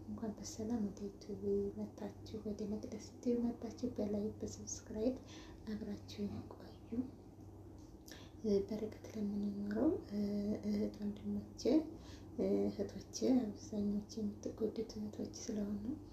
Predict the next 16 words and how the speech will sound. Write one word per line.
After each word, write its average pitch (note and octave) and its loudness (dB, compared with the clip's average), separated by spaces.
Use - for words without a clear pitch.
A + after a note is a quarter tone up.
ስለሆናችሁ G#3 4
እና G#3+ 4
በፍቅር G#3 2
ዙሪያ G#3+ 2
አንዳንድ A3 4
ነገር A#3 6
እያልኳችሁ G#3+ -2
አብረን G#3+ 2
እንቆያለን። G#3 2
አንዳንድ G3+ -2
ምክር G3+ -2
እየዘከርኳችሁ G3+ -4
ማለት G#3+ 0
ነው። D#4 4
አብረን G#3+ 4
እንቆይ። C4 6